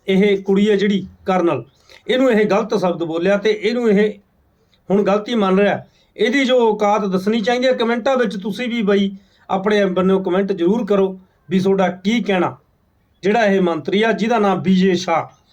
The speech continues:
ਨਾਮ ਤਾਂ ਰੱਖ ਰੱਖਿਆ ਬੀਜੇ ਸ਼ਾਹ, ਤੇ ਨਾ, ਇਹਨੂੰ ਇਹ ਨਹੀਂ ਪਤਾ ਮੈਂ ਕਰਨਾ ਕੀ ਆ, ਮੰਤਰੀ ਕਿਹਨੇ ਬਣਾਤਾ ਇਹਨੂੰ। ਚਲੋ ਜੀ,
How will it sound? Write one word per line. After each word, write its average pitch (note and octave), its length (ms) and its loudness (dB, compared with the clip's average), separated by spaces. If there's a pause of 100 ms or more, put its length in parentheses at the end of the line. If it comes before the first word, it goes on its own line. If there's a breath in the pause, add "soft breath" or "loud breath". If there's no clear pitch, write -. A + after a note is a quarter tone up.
(240 soft breath)
ਨਾਮ G#3+ 380 0
ਤਾਂ B3 140 0
ਰੱਖ G#3 180 -2
ਰੱਖਿਆ G#3 260 0
ਬੀਜੇ F#3 340 0
ਸ਼ਾਹ, E3+ 260 -2 (580)
ਤੇ G3 80 2
ਨਾ, F#3+ 320 2
ਇਹਨੂੰ A3 340 0
ਇਹ A#3+ 100 0
ਨਹੀਂ A3+ 100 -2
ਪਤਾ G#3 220 0
ਮੈਂ A#3 140 0
ਕਰਨਾ F3+ 380 0
ਕੀ F#3+ 200 -2
ਆ, F3+ 80 0
ਮੰਤਰੀ F#3+ 360 -2
ਕਿਹਨੇ B3+ 240 -2
ਬਣਾਤਾ G#3+ 380 -2
ਇਹਨੂੰ। F#3+ 240 -2 (1300)
ਚਲੋ C4+ 240 2
ਜੀ, A3+ 240 -2